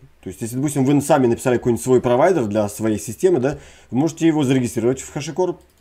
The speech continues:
Там, скорее всего, возьмет целый процесс. Или не регистрировать, но вы его все равно там можете использовать. Допустим, этот провайдер Domino's, он не был зарегистрирован, но ему, его можно использовать. И это считается custom провайдер. Custom провайдер,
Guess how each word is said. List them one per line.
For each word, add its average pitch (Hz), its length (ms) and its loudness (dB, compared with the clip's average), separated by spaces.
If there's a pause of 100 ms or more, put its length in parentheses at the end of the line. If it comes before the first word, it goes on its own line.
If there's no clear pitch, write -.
(180)
Там, 98 280 -12
скорее 98 220 -8
всего, 98 100 -8
возьмет 98 240 -4
целый 95 160 -6
процесс. 110 400 -4 (380)
Или 233 340 0
не 208 160 2
регистрировать, 170 680 2
но 123 180 0
вы 135 140 2
его 131 160 0
все 135 100 -6
равно 175 140 4
там 143 100 0
можете 135 340 0
использовать. 104 380 -2
Допустим, 123 300 -4
этот 127 280 -2 (200)
провайдер 135 400 0
Domino's, 156 380 2
он 123 200 -2
не 156 140 2
был 123 160 2
зарегистрирован, 104 580 -2
но 135 80 0
ему, 180 300 0
его 151 180 0
можно 147 240 -2
использовать. 117 420 -2 (160)
И 147 60 -8
это 165 140 -4
считается 156 320 -4
custom 113 560 -2
провайдер. 101 680 -6
Custom 147 300 -8
провайдер, 190 480 -2